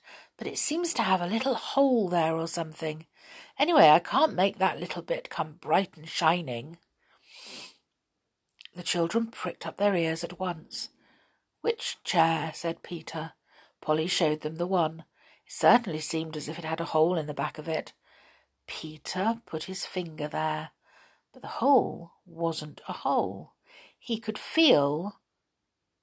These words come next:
quite solid wood there. And then he knew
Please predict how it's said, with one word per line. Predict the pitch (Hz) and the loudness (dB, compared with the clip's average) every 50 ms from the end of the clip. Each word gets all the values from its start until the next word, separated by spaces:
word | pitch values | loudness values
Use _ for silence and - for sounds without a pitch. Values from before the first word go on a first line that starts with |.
| _ _ _ _ _ _ _ _ _ _ _ | _ _ _ _ _ _ _ _ _ _ _
quite | - - - - 277 294 - - | -16 -10 -4 -4 -2 -2 -4 -4
solid | - - - - - 185 185 190 220 226 | -6 -4 -4 -4 -6 -6 -6 -6 -8 -8
wood | 190 180 208 254 254 - - - | -8 -4 -4 -4 -4 -4 -8 -10
there. | 156 156 151 - - - - - _ _ _ _ _ _ _ _ _ _ _ _ _ _ - | -10 -8 -8 -8 -10 -12 -14 -16 _ _ _ _ _ _ _ _ _ _ _ _ _ _ -6
And | 180 165 165 156 156 160 | -4 -4 -4 -4 4 8
then | 196 214 226 233 233 | 10 10 10 10 8
he | 240 226 - 254 240 | 2 -4 -6 -6 -6
knew | 233 220 185 170 170 170 170 170 170 170 | -4 -2 0 2 2 2 2 2 0 -4